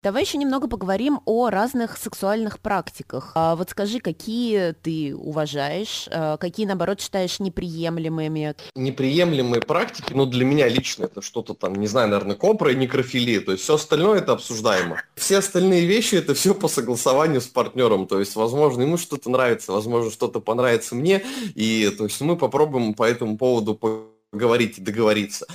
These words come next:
Speaker 2: Вот у меня была партнёрка до заключения, как, вот ей очень нравился knife play. То есть и для меня это был первый опыт, но я согласился, потому что, ну, возможно, вдруг мне тоже понравится.
Speaker 1: Так, и понравилось?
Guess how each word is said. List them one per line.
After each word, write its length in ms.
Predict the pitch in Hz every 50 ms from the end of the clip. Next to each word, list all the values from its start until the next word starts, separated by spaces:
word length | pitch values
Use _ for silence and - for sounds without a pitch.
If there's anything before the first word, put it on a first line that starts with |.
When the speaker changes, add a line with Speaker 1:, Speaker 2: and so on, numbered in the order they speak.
| - - _
Speaker 2:
Вот 160 | - 98 -
у 40 | 104
меня 200 | 107 120 123 131
была 800 | 123 113 110 101 101 120 127 131 127 120 113 110 107 101 101 98
партнёрка 800 | - - 110 107 - - 131 143 156 165 165 - 160 139 127 120
до 560 | 117 110 117 117 120 117 113 117 113 104 104
заключения, 880 | 101 104 - - 107 104 - - 113 110 110 - - 110 101 95 98
как, 160 | 95 - 98 -
вот 340 | 95 - - 101 104 104 104
ей 100 | 113 117
очень 280 | 127 127 123 - - 104
нравился 340 | 104 117 120 120 120 - 107 98 95 95 92 92 92 92
knife 280 | 95 104 110 110 110 - _
play. 320 | - 95 92 90 90 87 87 _ - - - - - _ _ _ _
То 140 | - 90 90
есть 300 | 87 87 - - - 98
и 180 | 92 90 98
для 340 | 92 87 87 98 95 104 104
меня 180 | 104 110 117 113
это 140 | 101 104
был 200 | 98 101 95 92 -
первый 300 | - 139 156 165 156 151
опыт, 400 | 151 151 151 147 - 131 127 -
но 480 | - 107 107 110 107 101 95 85 73 - - _
я 220 | 67 95 101 110
согласился, 600 | 107 - 113 104 101 104 104 - 160 165 165 - -
потому 300 | - _ - 107 113 120
что, 320 | - - - - 98 - - - - - _
ну, 100 | - 175 160
возможно, 440 | 143 151 - 156 180 170 147 139
вдруг 240 | 123 131 170 190 185
мне 100 | 160 131
тоже 200 | 104 127 117 113
понравится. 580 | - - 95 98 95 90 87 87 - - - - _ _ _ _ _
Speaker 1:
Так, 300 | - 214 190 175 175 -
и 20 | 226
понравилось? 800 | - 214 208 208 208 254 359 359 285 262 226 202 - - -